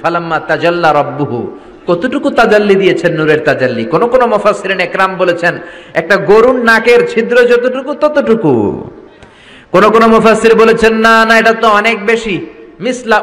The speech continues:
উনমুলাতিল খেনসার, এই আঙ্গুলটার নাম হচ্ছে খেনসার। কি নাম?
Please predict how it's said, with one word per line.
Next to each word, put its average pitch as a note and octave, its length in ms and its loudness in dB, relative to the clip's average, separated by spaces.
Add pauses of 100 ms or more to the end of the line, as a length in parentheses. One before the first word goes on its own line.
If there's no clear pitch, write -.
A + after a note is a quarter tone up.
উনমুলাতিল C4+ 580 0 (100)
খেনসার, B3+ 520 -2 (720)
এই F3+ 80 -2
আঙ্গুলটার G#3 640 -2
নাম G3+ 200 -2
হচ্ছে G#3 220 -8 (120)
খেনসার। E3 560 -8
কি F#3 140 -6
নাম? C3 100 -2